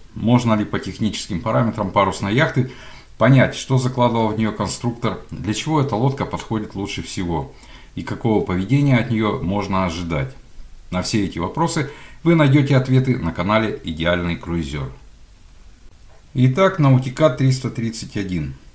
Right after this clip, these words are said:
Первая яхта была выпущена в тысяча девятьсот девяносто седьмом году.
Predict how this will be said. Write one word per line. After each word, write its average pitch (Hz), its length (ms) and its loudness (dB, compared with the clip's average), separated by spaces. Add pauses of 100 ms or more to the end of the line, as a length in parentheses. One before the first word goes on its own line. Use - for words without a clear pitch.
(360)
Первая 120 360 4
яхта 139 320 2
была 123 280 4
выпущена 143 480 0
в 127 80 0
тысяча - 480 -4
девятьсот 110 520 0
девяносто 110 480 0
седьмом 92 440 -2
году. 80 360 -2